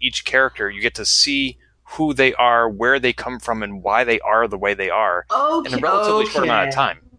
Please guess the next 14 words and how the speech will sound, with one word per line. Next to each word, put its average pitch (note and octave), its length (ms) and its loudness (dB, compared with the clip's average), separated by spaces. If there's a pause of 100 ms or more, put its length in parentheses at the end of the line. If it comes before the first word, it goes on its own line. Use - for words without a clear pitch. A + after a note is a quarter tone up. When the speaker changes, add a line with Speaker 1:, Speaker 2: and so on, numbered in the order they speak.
(140)
Speaker 2:
Hold A#3+ 160 0
Speaker 1:
What? B2 220 2
Speaker 2:
on. C#3 840 0
I'm F#3 400 0
gonna A#3+ 180 0
stop A3 400 -2
you A3+ 60 -4
there. E3 220 0
First E4 220 -2
of D4 60 -2
all, B3 100 2
you're A3+ 120 0
not G3 220 0
wrong. C#3 440 0